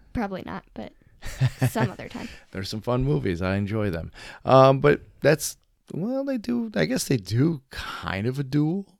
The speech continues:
Speaker 2: in that movie. I
Speaker 1: Are we
Speaker 2: was gonna
Speaker 1: talking
Speaker 2: s-
Speaker 1: about Hamilton or Indiana Jones?
Speaker 2: I'm talking about Indiana Jones now, but
Speaker 1: Oh
Speaker 2: I
Speaker 1: my
Speaker 2: was gonna
Speaker 1: gosh.
Speaker 2: say, I was gonna segue away from it, and then I started thinking about it. I'm like, they do have a duel in the first one in Raiders, and I don't know if he follows the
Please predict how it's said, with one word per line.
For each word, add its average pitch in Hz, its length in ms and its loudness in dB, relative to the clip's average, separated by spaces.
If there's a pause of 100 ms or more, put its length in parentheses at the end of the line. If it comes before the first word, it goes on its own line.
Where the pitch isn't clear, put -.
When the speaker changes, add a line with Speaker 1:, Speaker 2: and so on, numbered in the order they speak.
(140)
Speaker 2:
in 147 180 -4
that 170 180 -2
movie. 190 420 -6 (800)
I - 40 2
Speaker 1:
Are 117 40 6
we - 40 6
Speaker 2:
was - 60 4
gonna - 140 6
Speaker 1:
talking 453 180 2
Speaker 2:
s- 370 40 6
Speaker 1:
about 311 120 -2
Hamilton 359 500 2
or 320 100 0
Indiana 277 440 0
Jones? 214 300 -4
Speaker 2:
I'm 220 120 -2
talking - 180 4
about 113 160 4
Indiana 117 380 4
Jones 139 340 -2
now, 147 200 2
but 135 120 2
Speaker 1:
Oh 120 60 10
Speaker 2:
I - 20 10
Speaker 1:
my 123 40 8
Speaker 2:
was 123 100 4
gonna 135 140 4
Speaker 1:
gosh. 123 80 2
Speaker 2:
say, 151 100 6
I 143 80 12
was 131 160 6
gonna 139 180 4
segue 131 560 8
away 139 300 6
from 117 240 4
it, 117 160 8
and 120 100 0
then 120 100 4
I 123 80 6
started 139 300 4
thinking 226 240 0
about 113 240 6
it. 117 60 4
I'm 123 80 0
like, 127 220 2 (260)
they 120 280 0
do 190 220 -2
have 269 140 2
a 131 40 0
duel 107 380 4
in 98 80 0
the 90 60 -2
first - 360 -4
one 104 220 -2
in 98 120 -4
Raiders, 110 500 0 (180)
and 92 100 -4
I 101 80 0
don't 143 200 -2
know 147 100 0
if 135 80 -4
he 139 80 -2
follows 135 440 0
the 113 100 -4